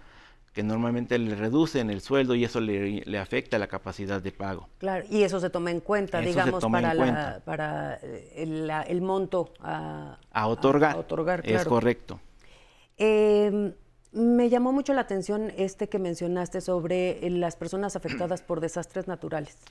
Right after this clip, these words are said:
Speaker 1: Ah, ok. Esta, este préstamo es para damnificados. Es un préstamo exclusivamente para aquellos que tienen alguna contingencia, para lo cual se requiere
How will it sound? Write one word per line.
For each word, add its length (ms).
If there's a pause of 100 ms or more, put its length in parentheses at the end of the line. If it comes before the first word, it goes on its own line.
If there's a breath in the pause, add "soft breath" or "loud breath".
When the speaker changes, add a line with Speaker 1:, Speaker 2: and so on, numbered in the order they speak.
(100)
Speaker 1:
Ah, 140
ok. 100 (420 loud breath)
Esta, 460
este 320
préstamo 640
es 400
para 200
damnificados. 920 (320 loud breath)
Es 160
un 100
préstamo 720
exclusivamente 1040
para 240
aquellos 420
que 100
tienen 360
alguna 340
contingencia, 720
para 160
lo 120
cual 180
se 140
requiere 520